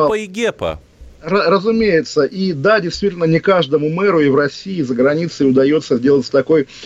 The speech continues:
Speaker 2: важной фигурой, но поскольку, на самом деле, вот как на него было покушение лет пять-шесть назад, с тех пор он умирал уже столько раз. Последний раз я купился, написал в Фейсбуке: «Кернес умер», а он не умер, хотя я там уже собрал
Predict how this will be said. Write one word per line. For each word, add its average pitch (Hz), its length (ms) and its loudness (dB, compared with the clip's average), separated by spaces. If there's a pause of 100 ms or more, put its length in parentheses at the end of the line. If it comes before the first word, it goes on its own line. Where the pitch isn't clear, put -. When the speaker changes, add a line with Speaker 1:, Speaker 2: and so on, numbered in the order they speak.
(180)
Speaker 2:
важной 185 400 2
фигурой, 226 480 0
но 185 140 -6
поскольку, 196 500 -2
на 170 120 -2
самом 180 260 -2
деле, 175 160 0
вот 156 100 0
как 170 140 -2
на 165 60 -4
него 170 180 2
было 240 240 2
покушение 156 680 -2
лет 135 160 0
пять-шесть 151 480 -2
назад, 196 440 0 (220)
с - 120 -18
тех - 180 -2
пор 185 200 2
он 170 80 -2
умирал 175 360 2
уже 151 300 0
столько 175 380 -4
раз. 240 200 2
Последний 165 560 -2
раз 165 220 2
я 165 180 -2
купился, 180 600 -4 (220)
написал 151 440 2
в - 40 -12
Фейсбуке: 143 480 -2
«Кернес 156 480 -2
умер», 233 360 2
а 160 220 -2
он 175 240 -2
не 175 120 0
умер, 170 360 2
хотя 143 240 -4
я 139 80 0
там 135 160 -2
уже 131 120 -4
собрал 143 460 2